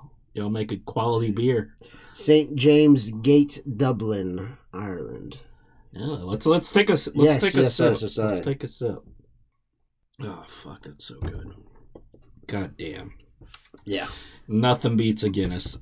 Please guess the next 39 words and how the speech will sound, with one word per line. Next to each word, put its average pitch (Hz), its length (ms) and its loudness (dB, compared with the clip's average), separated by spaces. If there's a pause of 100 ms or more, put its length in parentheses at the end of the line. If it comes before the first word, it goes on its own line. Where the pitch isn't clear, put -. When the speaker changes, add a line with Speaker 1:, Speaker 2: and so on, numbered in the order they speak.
(120)
Speaker 2:
Yeah, 147 220 6
Speaker 1:
<laughs> 180 200 8
Speaker 2:
I, 170 60 10
I 143 180 4
like, 147 320 4
I 135 80 -2
like, 147 220 4 (180)
yeah, 170 180 4
I 113 60 -2
love 131 240 2
Guinness. 101 280 -6
Speaker 1:
Super, 147 520 12
super 123 420 2
creamy. 123 640 2 (120)
Uh, 101 200 -4
definitely 113 420 -2
get 107 340 0 (160)
that, 107 340 -4
those 104 340 -4
coffee, 117 640 -4
that 101 120 -4
Speaker 2:
It's, - 100 -10
Speaker 1:
coffee 120 300 0
Speaker 2:
it's 113 100 -8
Speaker 1:
taste. 127 120 2
Speaker 2:
really 127 200 4
smooth. 120 680 0
Speaker 1:
A - 40 -12
little 107 240 0
bit 110 140 2
of 107 80 0
the 104 80 -2
hops 107 340 -8
on 107 80 -2
the 110 80 -2
back 107 260 -4
Speaker 2:
It's 117 140 -2
Speaker 1:
end. 120 220 -2
Speaker 2:
nitrogenated 107 1040 -4